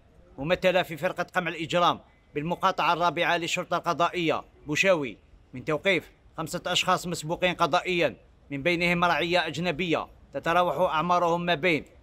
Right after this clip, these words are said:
عشرين سنة إلى خمسين سنة، في قضية جناية تكوين جماعة أشرار لغرض الاتجار الغير شرعي في المؤثرات العقلية ضمن جماعة إجرامية منظمة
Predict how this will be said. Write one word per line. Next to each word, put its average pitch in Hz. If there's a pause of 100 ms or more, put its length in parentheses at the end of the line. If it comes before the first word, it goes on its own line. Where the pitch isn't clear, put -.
عشرين 180
سنة 175
إلى 170
خمسين 170
سنة، 151 (380)
في 151
قضية 165 (300)
جناية 160
تكوين 160 (280)
جماعة 175
أشرار 170 (240)
لغرض 160
الاتجار 170
الغير 165
شرعي 170
في -
المؤثرات 175
العقلية 165 (320)
ضمن 175
جماعة 175
إجرامية 175
منظمة 170